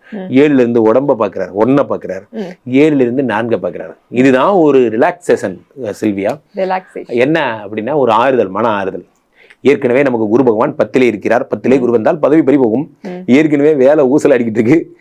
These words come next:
Speaker 2: எப்போ போகும்னு தெரியல.
Speaker 1: ம்.
Speaker 2: ஒண்ணு இந்த பாஸ் இவனா நம்மளை அனுப்புவானா, இல்ல நம்மளா பேப்பர் போட்டு போவோமான்னு தெரியல. டெய்லி நம்ம முன்னாடியே வந்துட்டு வந்துட்டு டிராவல் பண்ணிட்டு போறான்.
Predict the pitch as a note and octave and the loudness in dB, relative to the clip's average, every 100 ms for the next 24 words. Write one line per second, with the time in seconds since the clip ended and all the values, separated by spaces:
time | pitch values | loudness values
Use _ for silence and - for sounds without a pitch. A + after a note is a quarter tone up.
0 | _ - D#3+ E3 C#3+ C#3+ C#3+ C3+ A#2+ A2+ | _ 0 2 2 2 4 4 0 0 0
1 | B2 D#3+ _ F#3+ F3+ F#3+ _ - - D3+ | 0 -2 _ -18 -18 -20 _ -20 -2 0
2 | E3+ F#3+ E3 C#3 C3 C3+ D#3 C#3 C3 D3 | 2 2 2 2 2 2 0 0 0 0
3 | C#3+ B2+ A#2 A2+ G#2 G2+ C#3 D3 B2+ A2+ | -2 -2 -2 -2 -2 0 -2 -4 -4 -2
4 | A#2+ D#3 D#3 C3 C3+ A#2+ A2+ G2+ A2+ A2 | 0 0 2 2 0 0 0 2 2 2
5 | A2 G2+ F#2 F#2+ C#3+ - _ - D3+ F3+ | -2 -4 -6 -6 -8 -12 _ 0 2 4
6 | F#3+ F#3+ D#3+ C#3 C3 D3 D3+ C#3 B2+ B2+ | 2 2 2 2 2 2 4 2 2 2
7 | B2+ A#2+ A#2+ A#2 G#2+ G#2+ G2+ G#2 A2 C3 | 2 2 2 2 0 -4 -2 0 0 -2